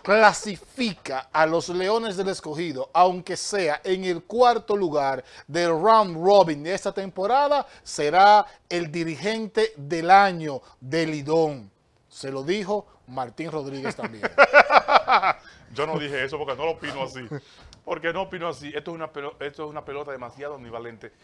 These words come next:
Speaker 2: Demasiadas
Speaker 1: Pero,
Speaker 2: cosas
Speaker 1: pero
Speaker 2: se
Speaker 1: una
Speaker 2: manejan
Speaker 1: pregunta.
Speaker 2: en esta
Speaker 1: ¿Va a ser Pujol lo que los
Speaker 2: No.
Speaker 1: otros dirigentes que han pasado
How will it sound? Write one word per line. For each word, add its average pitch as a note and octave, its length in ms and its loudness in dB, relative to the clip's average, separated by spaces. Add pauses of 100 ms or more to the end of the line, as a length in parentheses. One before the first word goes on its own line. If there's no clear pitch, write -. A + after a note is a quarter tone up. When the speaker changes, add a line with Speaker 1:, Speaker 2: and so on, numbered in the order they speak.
(300)
Speaker 2:
Demasiadas C#3+ 960 -4
Speaker 1:
Pero, - 20 -20
Speaker 2:
cosas E3+ 260 -6
Speaker 1:
pero E3 100 4
Speaker 2:
se F3 60 4
Speaker 1:
una G3+ 100 4
Speaker 2:
manejan - 20 -6
Speaker 1:
pregunta. G3+ 400 4 (160)
Speaker 2:
en C3+ 100 -14
esta C#3 120 -10 (120)
Speaker 1:
¿Va F3 200 12
a A3 40 10
ser A#3 300 6
Pujol A#3 340 6
lo A#3+ 100 8
que F3 140 0
los F#3+ 140 0
Speaker 2:
No. A3 60 4
Speaker 1:
otros A3+ 160 -2
dirigentes A3 380 0
que G#3+ 100 0
han G#3+ 140 2
pasado G#3+ 400 -2